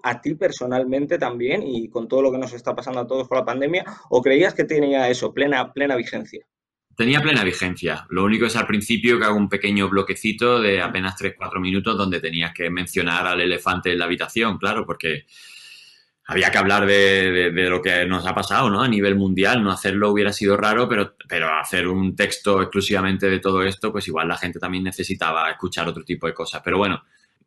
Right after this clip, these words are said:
Speaker 2: así, fue un bloquecito muy pequeñito donde pude aunar el tema de la pandemia, el tema de mi enfermedad y el tema de que iba a ser un, un monólogo que se iba a ver en el mundo entero. Y, y bueno, y en esta época de los ofendiditos también era como que intenté también mencionar esto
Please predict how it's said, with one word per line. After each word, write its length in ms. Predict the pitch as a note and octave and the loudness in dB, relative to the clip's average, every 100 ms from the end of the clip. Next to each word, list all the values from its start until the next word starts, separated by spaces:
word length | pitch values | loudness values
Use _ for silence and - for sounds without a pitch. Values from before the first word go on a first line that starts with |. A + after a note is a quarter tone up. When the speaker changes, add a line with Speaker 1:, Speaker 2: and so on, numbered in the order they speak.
| - | -8
Speaker 2:
así, 240 | E2+ - - | -6 -6 -6
fue 220 | - G#2 | 0 2
un 40 | |
bloquecito 460 | G#2+ G#2+ G#2 G#2+ G#2 | 2 2 0 0 2
muy 160 | G#2 | 2
pequeñito 680 | G2+ G2+ G#2 A2 G#2+ B2 C3+ | 2 2 2 2 4 6 6
donde 340 | A#2 G2+ F#2+ | 4 2 0
pude 300 | F#2 G2 G2+ | 2 4 6
aunar 600 | G2+ G2+ G2+ G#2+ A2 A#2+ | 4 4 2 2 2 2
el 240 | A#2 G2 F#2 | 2 0 0
tema 280 | F#2 F#2+ F#2+ | -2 0 0
de 200 | F#2 F#2 | 0 0
la 120 | F#2+ | 0
pandemia, 600 | F#2+ F#2+ G#2+ A2 A#2 A#2+ | -2 0 2 2 2 0
el 120 | A2 | -2
tema 200 | F#2+ F#2 | -4 -6
de 80 | F#2+ | -6
mi 80 | F#2+ | -6
enfermedad 540 | - F#2+ F#2+ F#2+ G#2+ | -6 -4 -2 0 2
y 80 | A#2+ | 2
el 100 | F2+ | 2
tema 240 | F2 F2+ | -2 -2
de 100 | G2 | -2
que 100 | F#2+ | -2
iba 100 | E2 | -4
a 40 | E2 | -4
ser 200 | E2+ E2 | -6 -6
un, 200 | F2 E2+ - - - _ - | -8 -14 -20 -20 -20 _ -6
un 120 | G2 | 0
monólogo 380 | F#2+ F#2+ G#2+ F2+ | 2 4 4 2
que 80 | F2+ | 0
se 100 | F2 | 0
iba 140 | F2 | 0
a 20 | |
ver 140 | F2+ F2+ | 2 0
en 100 | F2+ | 0
el 100 | F2+ | 0
mundo 280 | F#2 F#2 | 2 0
entero. 520 | F#2 F2+ G2+ G2+ G2+ - | 0 2 2 2 0 -2
Y, 200 | E2 D#2+ D#2+ | -6 -6 -8
y 40 | |
bueno, 200 | D#2 D#2+ | -12 -10
y 80 | D#2+ | -10
en 100 | E2+ | -10
esta 220 | E2+ E2+ | -6 -4
época 320 | F2+ F#2 F2+ | -4 -4 -4
de 100 | F2 | -2
los 180 | F2 F2 | -2 -6
ofendiditos 680 | F2+ F2+ F2+ F2 F#2+ F#2+ F#2 | -6 -4 0 2 2 0 -4
también 360 | F#2+ F#2 F#2 G2 | -4 -2 -2 0
era 180 | F#2+ F#2+ | -2 -2
como 220 | G2 E2+ | -2 -4
que 80 | E2+ | -6
intenté 460 | E2 E2 E2 E2 | -10 -8 -2 -2
también 280 | F2 F2+ F#2 | -2 -2 0
mencionar 480 | F#2 F2+ G2 F2+ G2 | 0 -2 -2 2 2
esto 440 | G2 - G2+ G2+ | 0 0 -2 -2